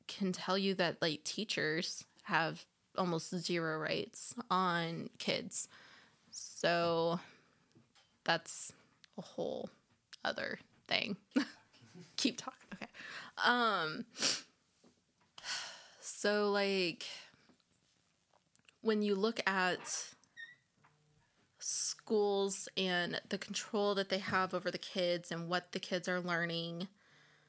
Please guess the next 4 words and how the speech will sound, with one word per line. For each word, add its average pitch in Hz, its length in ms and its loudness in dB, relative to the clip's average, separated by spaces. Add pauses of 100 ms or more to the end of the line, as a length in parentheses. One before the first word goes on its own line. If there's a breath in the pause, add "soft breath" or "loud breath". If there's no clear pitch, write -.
(460 soft breath)
um, 175 920 0 (1700 soft breath)
honestly, 208 520 2
the 190 80 2
parents, - 840 0